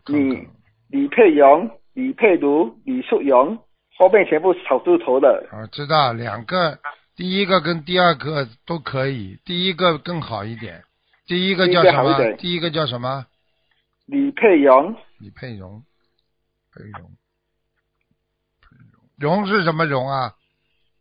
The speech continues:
Speaker 2: 啊，草字头的，下面是一个容易的容，是草字头的。
Speaker 1: OK 了，可以了，嗯。
Speaker 2: 啊，
Speaker 1: 第一个。
Speaker 2: 帮我看第二个，这个
Speaker 1: 第一个。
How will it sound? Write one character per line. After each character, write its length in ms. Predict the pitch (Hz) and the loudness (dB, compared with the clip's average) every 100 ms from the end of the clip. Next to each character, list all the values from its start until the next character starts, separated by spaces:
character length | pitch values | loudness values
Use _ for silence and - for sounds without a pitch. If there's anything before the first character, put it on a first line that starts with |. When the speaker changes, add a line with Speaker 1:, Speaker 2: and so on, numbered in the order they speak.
| _ _ | _ _
Speaker 2:
啊， 240 | - 151 147 151 | 2 6 6 6
草 140 | 151 | 2
字 180 | 151 226 - | 2 -2 4
头 160 | 151 | 6
的， 320 | 180 147 - - _ _ _ _ _ _ _ _ | 8 6 2 -10 _ _ _ _ _ _ _ _
下 140 | 214 196 | 4 4
面 160 | 196 | 2
是 160 | - 185 | 0 2
一 20 | |
个 80 | 190 | 4
容 320 | 165 147 190 | 4 2 2
易 20 | |
的 120 | 180 | 2
容， 360 | 165 139 139 233 - _ _ _ _ _ - | 4 6 4 2 -10 _ _ _ _ _ -8
是 100 | 214 - | -8 0
草 160 | 135 | -2
字 160 | - 180 | 2 -2
头 220 | - 170 | 0 2
的。 260 | 135 98 - _ _ _ _ | 2 0 -8 _ _ _ _
Speaker 1:
OK 280 | 147 127 175 | -14 -4 0
了， 300 | 175 139 92 - | 2 2 0 -10
可 120 | 131 | -10
以 100 | 131 | -8
了， 160 | 98 90 _ _ _ 110 | -12 -16 _ _ _ -20
嗯。 160 | 92 _ _ - | -20 _ _ -4
Speaker 2:
啊， 180 | 156 156 | 0 2
Speaker 1:
第 60 | |
一 20 | |
个。 60 | 190 | 4
Speaker 2:
帮 80 | 170 | 6
我 60 | |
看 100 | 156 | 6
第 120 | 196 208 | 6 4
二 100 | 202 | 6
个， 400 | 214 196 - - | 6 4 2 -2
这 100 | 226 | 0
个 120 | 233 | 2
Speaker 1:
第 40 | 117 | 0
一 40 | |
个。 100 | 107 | -6